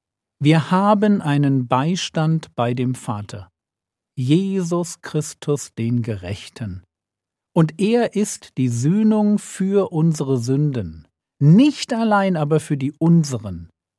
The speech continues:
sondern auch für die ganze Welt." Wisst ihr noch, welche Frage wir gerade beantworten? Es ist die Frage von Nikodemus.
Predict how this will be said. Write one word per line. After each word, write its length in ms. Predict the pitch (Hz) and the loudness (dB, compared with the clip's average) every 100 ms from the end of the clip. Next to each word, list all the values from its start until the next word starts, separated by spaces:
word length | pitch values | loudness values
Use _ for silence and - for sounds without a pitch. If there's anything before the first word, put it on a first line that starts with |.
| _ 123 | _ -2
sondern 560 | 123 165 208 202 190 | 2 2 4 2 0
auch 520 | - 139 139 143 - _ _ - | -4 -2 -2 -4 -8 _ _ -6
für 140 | 123 | -6
die 160 | 110 - | -6 -6
ganze 680 | 123 113 110 - 127 117 - _ | -2 0 0 -2 -6 -6 -10 _
Welt." 500 | 87 85 85 87 - _ _ _ _ _ _ _ _ _ _ _ 170 | -12 -10 -12 -16 -20 _ _ _ _ _ _ _ _ _ _ _ -2
Wisst 160 | 170 | 2
ihr 100 | 240 | 4
noch, 200 | 220 214 | 4 4
welche 340 | 156 175 - 185 | 4 2 0 -4
Frage 500 | - 139 170 175 151 | -2 0 0 0 -2
wir 100 | 131 | 0
gerade 420 | 131 120 147 147 | 0 0 0 -2
beantworten? 800 | 127 131 151 - 147 156 180 - _ _ _ _ _ _ _ _ _ _ _ | -4 -4 -4 -4 -4 -4 -8 -10 _ _ _ _ _ _ _ _ _ _ _
Es 140 | 151 214 | -4 -4
ist 140 | - | -2
die 100 | 190 | -4
Frage 420 | - 160 185 208 | 0 0 0 -2
von 220 | 185 185 | -4 -2
Nikodemus. 840 | 180 175 170 156 208 165 90 - | -2 -2 -4 -4 -6 -6 -10 -16